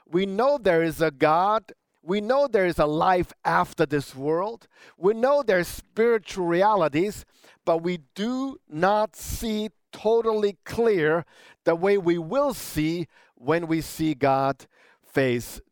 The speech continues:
to face. In First Corinthians thirteen, verse thirteen, it actually says that. It actually, verses twelve and thirteen, it says,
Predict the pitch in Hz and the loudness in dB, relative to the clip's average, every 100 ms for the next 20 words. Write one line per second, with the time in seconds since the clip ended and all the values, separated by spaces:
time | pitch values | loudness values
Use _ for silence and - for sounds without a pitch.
0 | - 147 143 220 190 120 - 160 156 143 | -4 -4 0 0 0 -4 -4 -2 -2 -6
1 | _ - - _ _ _ - 247 285 - | _ -20 -20 _ _ _ -2 0 0 -4
2 | 240 240 226 - 185 196 190 - - - | 0 0 -2 -4 -2 -2 -4 -12 -10 0
3 | 220 226 - 202 185 180 202 - _ _ | 0 0 -4 -2 -2 -2 -8 -16 _ _
4 | 170 147 175 196 - - 196 185 - - | -10 -2 0 0 -8 -4 0 0 -4 -4
5 | 196 208 - 160 - - 180 202 - 214 | -2 -4 -2 -4 -2 -2 0 0 -2 0
6 | 208 202 190 - - - 208 196 147 110 | 0 0 -2 -6 -18 -4 2 2 0 -4
7 | 123 110 123 147 175 170 170 - - _ | -4 -2 -2 -2 0 -2 -2 -4 -16 _
8 | 160 160 147 131 - - 190 202 - 139 | -2 -2 -2 -8 -10 0 2 2 0 -6
9 | 131 - 135 131 - 160 160 143 160 165 | -8 -4 -4 -2 -2 -2 -2 -2 0 0
10 | 170 | 0